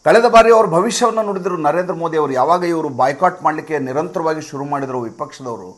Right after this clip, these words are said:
ಯಾವ ವಿಷಯ ತಗೊಂಡ್ರೂ ಬಾಯ್ಕಾಟ್. ಹಿಂಡನ್ಬರ್ಗ್ ರಿಸರ್ಚು ಬಾಯ್ಕಾಟು, ಪೆಗಾಸಿಸ್ಸು ಬಾಯ್ಕಾಟು, ರಫೇಲ್ ಹಗರಣ ಬಾಯ್ಕಾಟು. ಯಾವ ಕೋರ್ಟಿನಲ್ಲಿ ತೀರ್ಪು ಇವರ ಪರವಾಗಿ ಬರಲೇ ಇಲ್ಲ.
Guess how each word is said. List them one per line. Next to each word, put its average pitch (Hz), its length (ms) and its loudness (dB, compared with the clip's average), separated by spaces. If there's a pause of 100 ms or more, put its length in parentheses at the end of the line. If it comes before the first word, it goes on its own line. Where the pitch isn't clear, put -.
(360)
ಯಾವ 165 280 8
ವಿಷಯ 226 280 2
ತಗೊಂಡ್ರೂ 233 500 0 (480)
ಬಾಯ್ಕಾಟ್. 180 420 0 (680)
ಹಿಂಡನ್ಬರ್ಗ್ 190 520 4
ರಿಸರ್ಚು 196 460 0 (320)
ಬಾಯ್ಕಾಟು, 127 480 -6 (340)
ಪೆಗಾಸಿಸ್ಸು 208 600 2 (360)
ಬಾಯ್ಕಾಟು, 127 520 -6 (840)
ರಫೇಲ್ 208 440 4
ಹಗರಣ 202 260 4 (300)
ಬಾಯ್ಕಾಟು. 135 480 -4 (1080)
ಯಾವ 233 540 8 (180)
ಕೋರ್ಟಿನಲ್ಲಿ 226 720 2 (880)
ತೀರ್ಪು 202 360 -4
ಇವರ 185 260 2
ಪರವಾಗಿ 170 460 -2
ಬರಲೇ 143 260 -4
ಇಲ್ಲ. 117 160 -6